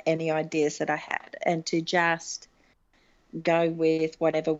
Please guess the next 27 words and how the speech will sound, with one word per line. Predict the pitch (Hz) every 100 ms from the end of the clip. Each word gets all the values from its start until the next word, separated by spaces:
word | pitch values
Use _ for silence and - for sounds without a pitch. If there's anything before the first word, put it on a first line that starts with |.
| -
was | 160 156 -
catching | - - - 170
my | 160
interest | - 160 165 -
at | -
the | 165
time, | - 175 165 202 269
'cause | - 247
I | 254
think | 262 262 -
we | 226
can | - 196 170
get | 165 160 - _ _ _ _ _ _ _ _ _ _ _
really | 165 170 175 175 165 156 147 139 _ _ _ _ _ -
into | 165 156 156 151 151 147
going, | 147 147 151
"No, | 170 185 185
that's | 190 -
not | 185 170
a |
good | 175
idea, | 160 180 190 180
that's | 175 165 170
not | 170
a |
good | 165 170
idea, | 170 160 170 170 170